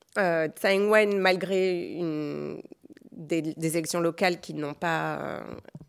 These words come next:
qui n'ont pas assuré l'assise de son parti, reste extrêmement populaire en République de Chine. Euh, elle n'a pas voulu explicitement,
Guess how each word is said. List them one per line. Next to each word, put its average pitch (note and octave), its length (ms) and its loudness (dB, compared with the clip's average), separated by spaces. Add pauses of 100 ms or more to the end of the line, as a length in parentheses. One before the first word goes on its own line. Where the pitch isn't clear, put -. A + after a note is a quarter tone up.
(120)
qui - 120 -8
n'ont D#3 140 -4
pas E3+ 160 -2
assuré E3 340 -4
l'assise D#3+ 300 -4
de D#3+ 80 -4
son D#3+ 160 -6
parti, E3+ 360 -2
reste F#3+ 440 2
extrêmement F3 420 0
populaire D#3+ 640 -2
en C#3+ 500 -4 (600)
République D#3+ 380 -4
de D#3 120 0
Chine. B3+ 460 4 (760)
Euh, E3+ 240 4 (240)
elle A#3+ 520 6 (120)
n'a F#3+ 260 4
pas B3 440 6
voulu A3+ 480 -2
explicitement, G#3 960 -2